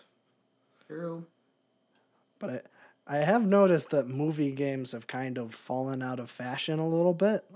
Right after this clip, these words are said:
Speaker 2: and I wonder if
Speaker 1: Also
Speaker 2: some of that
Speaker 1: true.
Speaker 2: is because of mobile games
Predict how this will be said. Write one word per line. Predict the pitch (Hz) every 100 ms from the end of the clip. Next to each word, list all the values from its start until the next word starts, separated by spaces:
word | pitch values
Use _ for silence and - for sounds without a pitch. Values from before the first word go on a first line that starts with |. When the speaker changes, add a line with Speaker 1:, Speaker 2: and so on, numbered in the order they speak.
| -
Speaker 2:
and | 120
I | 123
wonder | 135 151 151 135
if |
Speaker 1:
Also | 131 -
Speaker 2:
some | 143
of | 139
that | 135 123
Speaker 1:
true. |
Speaker 2:
is | 123
because | - 120 127 117 -
of | 113 107 - _ _ _ _ _
mobile | 131 131 135 120 113
games | 113 107 95 - -